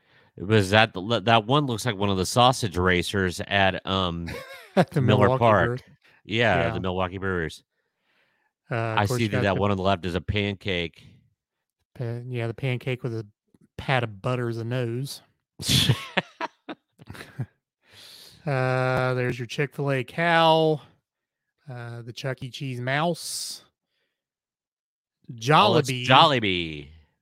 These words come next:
Speaker 2: I, I don't know Jollibee.
Speaker 1: I, I, I've heard about Jollibee, but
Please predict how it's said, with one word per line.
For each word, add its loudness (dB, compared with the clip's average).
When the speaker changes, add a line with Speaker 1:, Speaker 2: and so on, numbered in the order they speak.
Speaker 2:
I, -16
I -16
don't -12
know -6
Jollibee. -10
Speaker 1:
I, -2
I, -2
I've -2
heard -2
about -2
Jollibee, -2
but -6